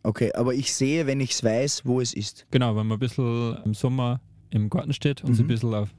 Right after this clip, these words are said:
Speaker 2: auf die Dunkelheit einstellt, dann werden die Augen eben sensibler.
Speaker 1: Aha.
Speaker 2: Und dann sieht man im Sternbild Schwan.
Speaker 1: Okay.
Speaker 2: Das werden wir vielleicht eh nochmal behandeln.
Speaker 1: Mhm.
Speaker 2: Und da ist vorn,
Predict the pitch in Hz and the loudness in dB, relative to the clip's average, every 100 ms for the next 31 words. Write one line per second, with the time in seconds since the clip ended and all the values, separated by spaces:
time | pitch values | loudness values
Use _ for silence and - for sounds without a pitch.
0 | - 110 117 123 143 156 147 - 143 - | -8 -4 0 0 0 0 -2 -2 -4 -2
1 | 156 - - _ _ 113 104 107 110 104 | -4 -4 -14 _ _ -2 0 2 0 -2
2 | 101 110 113 135 131 123 - 131 - 135 | -2 0 0 0 -2 -4 -2 -2 0 -2
3 | 143 143 - - 120 156 - - - - | 0 -2 -6 -2 0 0 -8 -20 -16 -2
4 | 113 - 113 110 127 131 123 123 123 120 | 0 2 0 0 -2 0 0 0 0 -2
5 | - - 113 110 - 113 113 113 104 - | -8 -2 -2 -2 -2 0 0 -2 -4 -8
6 | 107 98 113 151 - - - - - - | -2 0 0 -2 -8 -20 -20 -20 -20 -6
7 | 113 - 113 160 - _ _ _ - - | -6 0 0 0 -4 _ _ _ -8 0
8 | 101 98 - - 101 104 107 101 110 120 | 0 0 -6 -2 0 0 -2 0 0 0
9 | 117 120 123 127 147 147 156 - - - | 0 0 0 -2 -2 0 0 -4 -16 -20
10 | - - - - - - - 175 113 113 | -20 -20 -20 -20 -20 -20 -12 -2 0 2
11 | 113 113 117 113 - 117 117 135 143 | -2 0 0 0 -2 0 2 0 -2